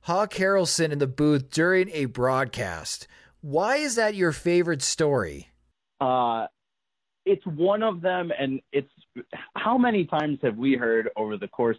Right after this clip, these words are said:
Speaker 2: of twenty some years, thirty years of Hawk in the booth talking about his friend Yaz, and we got to, like, see that?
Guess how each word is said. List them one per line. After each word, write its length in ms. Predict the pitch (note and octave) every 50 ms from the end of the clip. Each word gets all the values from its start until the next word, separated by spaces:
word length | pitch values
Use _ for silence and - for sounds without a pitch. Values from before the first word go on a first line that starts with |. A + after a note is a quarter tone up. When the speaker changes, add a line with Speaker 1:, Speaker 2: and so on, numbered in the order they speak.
| _ _
Speaker 2:
of 200 | - G2+ G2+ F2 F2+ E2+ - _ _ _ _ _ _ - - _ - -
twenty 400 | - C3+ C3+ C3+ C3+ C3 A#2 - -
some 220 | - B2+ A2+ A2 G2+
years, 440 | G2 G2 G2 G2 G2 G2+ G#2 G2+ G2 - _ _ _ _ _ _ _ -
thirty 260 | - C3 B2+ B2+ B2+
years 420 | A#2 A2 G#2+ A2 A2 G#2+ G#2+ G2+ F#2
of 120 | G#2 F#2+ -
Hawk 300 | G2+ F#2 F#2+ F#2+ - -
in 100 | G#2 G2
the 80 | F#2+
booth 280 | F2+ E2 F2+ F#2+ A2 -
talking 200 | G#2 F#2+ G2 F#2+
about 240 | F#2+ G2 F#2 F#2 G2
his 120 | G2+ F2
friend 300 | - - G#2+ F#2+ F#2+ G2
Yaz, 380 | F#2 F#2 F#2 F#2 F#2+ G2 G#2+ A2 - -
and 120 | - A2 G#2+
we 80 | A2+
got 240 | A2+ A#2+ A#2 A#2+ -
to, 100 | - A2
like, 240 | G#2 G2+ F#2+ F#2+ - - _ _ _ _ _ _ _ - _ -
see 200 | C3 C3+ C#3 C3
that? 220 | B2+ D#3 F3 F#3